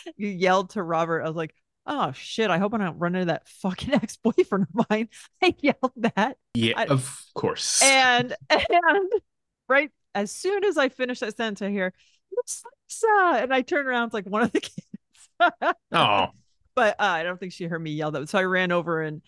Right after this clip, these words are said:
Speaker 1: hugged her, and she was just, like, all, like, shocked to see me there. So it was very cute. Her, uh, shout out to you, Mabel.
Speaker 2: Oh.
Speaker 1: But yeah, so it was cool. I ran into a, a few other people, and o-, obviously hanging out with Heather and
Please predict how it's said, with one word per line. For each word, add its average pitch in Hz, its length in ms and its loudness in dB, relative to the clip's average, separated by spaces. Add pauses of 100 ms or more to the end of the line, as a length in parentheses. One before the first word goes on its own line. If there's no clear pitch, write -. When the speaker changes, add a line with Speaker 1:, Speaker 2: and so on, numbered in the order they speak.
(200)
Speaker 1:
hugged 196 260 2
her, 208 380 2
and 202 120 4
she 277 140 4
was 247 80 2
just, 285 160 -2
like, 262 280 2
all, 214 240 6
like, 180 300 0 (200)
shocked 233 640 -2
to 247 100 2
see 214 260 -2
me 190 140 0
there. 175 240 -2
So 185 240 -8
it 185 60 -6
was 185 100 -8
very 156 280 -6
cute. - 220 -10
Her, 156 280 -6
uh, 147 300 -2
shout 160 200 -4
out 170 80 -6
to - 80 -6
you, 294 80 -6
Mabel. 208 420 2 (140)
Speaker 2:
Oh. 196 240 -2
Speaker 1:
But 220 140 -2 (200)
yeah, 190 380 -2
so 156 340 0 (200)
it 240 120 4
was - 500 -2
cool. 214 300 4
I 196 80 6
ran 185 180 2
into 175 280 -2
a, 160 160 -4
a - 60 -6
few 175 200 -2
other 160 160 -4
people, 156 520 -4
and 139 260 -10 (640)
o-, 247 140 -6
obviously 220 420 2 (120)
hanging 208 280 0
out 185 100 2
with 165 80 -4
Heather 170 560 0
and 147 420 -8